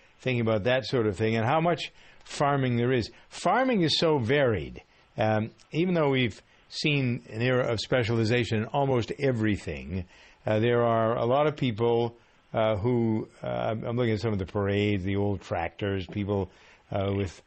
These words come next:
you know, that are hay farmers. I basically now am, am a fellow that grows ha-, hay, sells hay.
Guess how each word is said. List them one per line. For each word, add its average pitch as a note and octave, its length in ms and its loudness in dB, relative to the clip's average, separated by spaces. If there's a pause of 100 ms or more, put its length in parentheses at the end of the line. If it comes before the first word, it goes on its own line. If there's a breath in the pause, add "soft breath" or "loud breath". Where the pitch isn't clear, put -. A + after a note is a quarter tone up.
(300 soft breath)
you A2 80 -6
know, G2+ 380 -2
that G2+ 320 -6
are F#2+ 100 -2
hay G2+ 320 0
farmers. G2+ 320 -2
I A#2+ 120 2
basically G#2 460 -2
now G#2 260 2
am, F#2+ 260 -4
am F#2 240 -6
a F2 180 -6 (280 soft breath)
fellow G2+ 180 0
that F2 100 -4
grows G#2 360 0
ha-, F#2+ 260 -2
hay, G2 280 -4
sells G2 320 -4
hay. F#2 280 -2